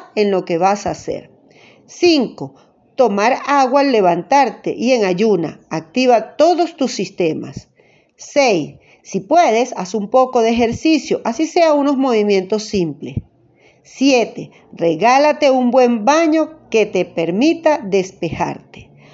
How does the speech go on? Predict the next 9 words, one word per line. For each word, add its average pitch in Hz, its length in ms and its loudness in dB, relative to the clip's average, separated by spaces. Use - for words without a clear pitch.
Ocho, 233 560 0
piensa 285 520 2
positivo. 175 960 -6
Nueve, 208 640 0
desayuna 220 640 2
lo 254 180 2
que 190 120 -2
te 185 180 -2
gusta, 254 580 0